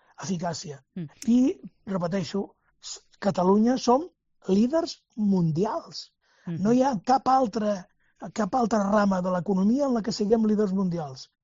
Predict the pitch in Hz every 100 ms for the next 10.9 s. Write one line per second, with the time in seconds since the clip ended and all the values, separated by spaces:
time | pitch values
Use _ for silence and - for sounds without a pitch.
0 | _ - 202 165 208 226 208 202 202 214
1 | 214 226 185 214 202 240 196 190 185 180
2 | 170 131 131 _ _ _ - 165 156 175
3 | 160 165 151 151 156 151 147 143 131 196
4 | - - 175 160 170 180 185 190 175 202
5 | 202 196 180 170 - 185 175 185 175 175
6 | 165 165 160 185 170 147 143 - 170 160
7 | 147 147 165 170 170 - 180 175 196 202
8 | 247 202 147 160 160 160 180 175 208 240
9 | _ - - 165 165 - 180 175 170 160
10 | 180 180 170 160 160 156 147 131 127